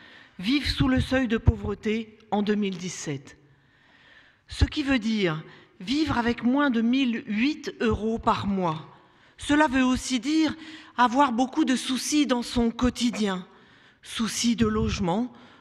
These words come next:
de santé, d'emploi, d'éducation, de culture, et cetera. Être dans une situation de précarité telle que l'on ne sait pas comment chaque soir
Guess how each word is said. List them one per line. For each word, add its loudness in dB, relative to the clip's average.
de -2
santé, -2
d'emploi, -2
d'éducation, 0
de 0
culture, -4
et -6
cetera. -4
Être 2
dans 4
une -2
situation 0
de 4
précarité 0
telle 2
que 4
l'on 4
ne 2
sait -2
pas 4
comment 2
chaque 0
soir 2